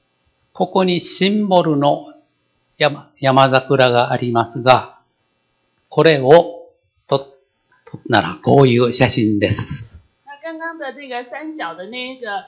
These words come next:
Speaker 2: 呃，象征的树呢，就是这个山樱花。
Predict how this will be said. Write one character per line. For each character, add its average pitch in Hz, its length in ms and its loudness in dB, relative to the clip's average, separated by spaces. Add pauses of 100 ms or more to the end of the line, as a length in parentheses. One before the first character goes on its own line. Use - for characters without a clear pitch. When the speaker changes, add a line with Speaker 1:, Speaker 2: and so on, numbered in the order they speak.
(140)
Speaker 2:
呃， 170 240 -14
象 262 260 -12
征 247 220 -12
的 214 120 -10
树 262 360 -16
呢， 220 160 -14
就 220 160 -14
是 220 140 -20
这 214 120 -16
个 185 140 -20
山 214 280 -14
樱 220 300 -18
花。 220 80 -12